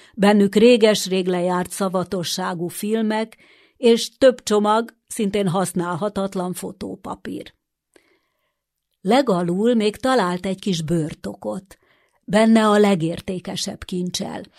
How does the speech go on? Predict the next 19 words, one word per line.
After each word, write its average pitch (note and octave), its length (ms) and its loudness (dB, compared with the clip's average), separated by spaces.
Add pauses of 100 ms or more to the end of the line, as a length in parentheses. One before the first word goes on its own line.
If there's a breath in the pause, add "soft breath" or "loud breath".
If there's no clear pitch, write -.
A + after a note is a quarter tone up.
(280 loud breath)
Egy G3+ 160 -4
kis G3+ 240 -2
lappal, A#3+ 760 0
amelynek G3+ 500 -2
az F#3 160 -4
egyik G#3+ 400 2
oldalán E3+ 540 0
keret E3 560 -6
volt, A3 380 -2 (280 soft breath)
a G#3+ 100 -2
másikon G3+ 680 4
pedig G#3+ 400 -2
kerek G#3+ 400 0
kis - 320 -2
ablak, E3+ 520 -2 (220 loud breath)
amibe A#3+ 420 6
bele G#3+ 300 4
lehetett F#3 600 -4
nézni. E3+ 640 -6